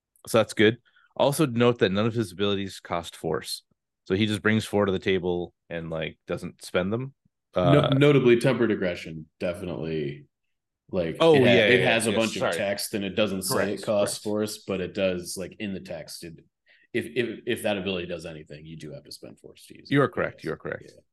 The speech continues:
Speaker 2: Yeah.
Speaker 1: Um, uh, Shatterpoint. Uh, when this unit is chosen to activate with a Shatterpoint card, uh, if its active stance is form V, oh my God,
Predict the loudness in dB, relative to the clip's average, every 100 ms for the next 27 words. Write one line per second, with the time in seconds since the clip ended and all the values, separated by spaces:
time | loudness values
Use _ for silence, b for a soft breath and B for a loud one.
0 | _ _ -4 0 0 -2 -12 _ _ _
1 | _ 0 0 2 2 2 2 0 -4 -4
2 | _ b b b b 0 4 4 2 2
3 | 2 2 0 -2 2 2 2 -2 -2 -2
4 | -2 -2 -2 -2 -4 -2 -6 -4 0 0
5 | 0 -6 -10 -10 -8 -8 -12 _ b b
6 | _ -6 0 0 0 -8 _ _ _ _
7 | -4 -4 -2 -2 -2 -2 -4 -2 -2 -4
8 | -2 0 0 -2 -4 0 0 0 -4 -8
9 | -16 -20 -6 0 2 2 0 -2 -2 -2
10 | -2 -4 -6 _ _ _ -14 -10 -10 -12
11 | -14 -12 -12